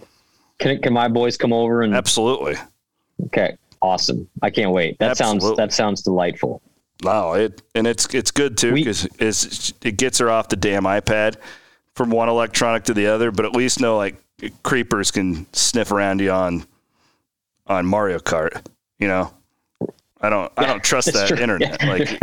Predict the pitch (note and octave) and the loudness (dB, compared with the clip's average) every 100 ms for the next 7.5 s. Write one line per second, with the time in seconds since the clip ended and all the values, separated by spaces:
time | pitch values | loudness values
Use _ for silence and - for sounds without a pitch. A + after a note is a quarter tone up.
0 | E3+ B2 G2+ F2 - - - - - - | -4 -2 -2 -2 -2 -4 -2 -6 -4 -6
1 | - - - _ - - G2 F2 A2+ C3+ | -6 -6 -10 _ -20 -10 -4 -2 0 0
2 | G2+ - - D#3+ E3 G3 F#3 - F#3 F3 | -2 -6 -6 0 2 2 2 2 2 2
3 | E3+ D3+ C3+ D3+ - - E3 F3 C#3+ C#3 | 2 4 4 2 0 0 2 4 2 2
4 | - A#2+ - D3+ D3 A#2+ - A#2 A2 G#2+ | 0 0 0 2 2 0 0 2 4 2
5 | G#2 G#2+ A#2 C3 D3 D3+ D#3 C#3+ D3 C#3 | 2 2 4 2 2 2 2 2 2 2
6 | B2+ - - C#3+ B2+ - - - - A2 | 0 -2 -2 0 2 0 -2 -4 -2 0
7 | A2 G#2+ G#2+ G#2+ | 2 2 2 0